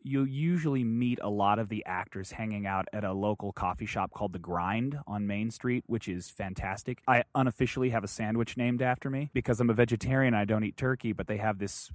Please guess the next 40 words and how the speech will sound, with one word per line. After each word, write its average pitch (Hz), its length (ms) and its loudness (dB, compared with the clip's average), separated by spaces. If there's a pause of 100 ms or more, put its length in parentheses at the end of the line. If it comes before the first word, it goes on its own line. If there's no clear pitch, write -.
(100)
sweet - 240 0
and - 80 -8
spicy 107 260 -2
turkey 107 280 -4
sandwich 104 500 -4
that 92 100 -4
I 95 140 -4
get 101 240 -4
without 101 320 -4
turkey, 107 440 -4
and 110 140 -2
they 98 60 -2
call 101 220 0
it 101 60 -4
the 101 60 -12
Quinwich, 110 540 -2
and 98 100 -6
it's 90 100 -8
delicious. 90 560 -6
We're 104 60 2
trying 135 220 -2
to 120 80 -4
get 117 80 -4
'em 107 140 -4
to 104 60 -10
put 113 140 -4
it 107 80 -6
on 98 140 -4
the 85 40 -12
board, 85 380 -6
but - 160 0
that's 135 300 2
fantastic. 117 560 -4
It's - 80 -10
also 123 260 0
attached - 540 -4
to 120 100 0
a - 20 2
local, 104 560 0
uh, 87 200 -6